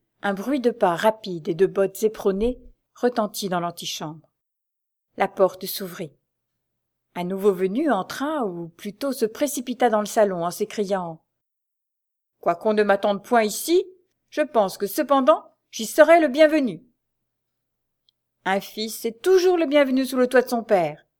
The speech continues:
même quand il le mérite peu, » répondit le comte avec une lenteur solennelle. Et il tendit à l'arrivant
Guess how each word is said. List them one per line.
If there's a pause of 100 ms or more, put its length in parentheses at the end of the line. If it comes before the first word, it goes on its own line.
(220)
même
quand
il
le
mérite
peu, » (460)
répondit
le
comte
avec
une
lenteur
solennelle. (1200)
Et
il
tendit
à
l'arrivant